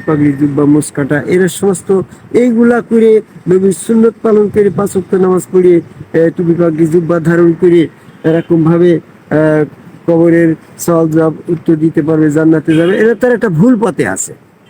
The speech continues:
তো এরা, এদের কর্ম বিনষ্ট হয়ে যাবে। কি কারণে বিনষ্ট হয়ে যাবে, সেই বিষয়গুলো সতর্ক, বিষয়কে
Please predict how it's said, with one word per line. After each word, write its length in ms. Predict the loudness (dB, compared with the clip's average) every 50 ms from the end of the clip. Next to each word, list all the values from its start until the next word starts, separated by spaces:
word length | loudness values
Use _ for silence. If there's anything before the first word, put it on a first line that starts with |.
| _ _ _ _ _ -2
তো 120 | -2 -2
এরা, 340 | 2 0 0 0 0 0 0
এদের 260 | 0 2 2 0 0
কর্ম 400 | 0 -2 -2 0 0 2 0 0
বিনষ্ট 560 | 0 0 0 2 2 2 -2 -2 -6 -4 -4
হয়ে 200 | -2 0 0 -2
যাবে। 240 | -2 -6 -10 -12 -16 -20 -20 -20 -20 -20 -20 _ _
কি 100 | -8 -4
কারণে 300 | -2 0 0 2 0 0
বিনষ্ট 360 | 2 2 0 0 0 0 -2
হয়ে 80 | 0 0
যাবে, 200 | 2 2 0 0
সেই 260 | -2 0 0 0 0
বিষয়গুলো 500 | 0 -2 0 2 0 2 2 2 0 0
সতর্ক, 440 | -2 -4 -6 -4 -4 -6 -4 -6 -8 -8 -12 -18 -18 -20 -18 -18 -18 -18 -18 -18 -18 -18 -18 -18 -20 -18 -20 -20 -12 -4
বিষয়কে 400 | -4 -2 0 0 -2 -2 -2 -4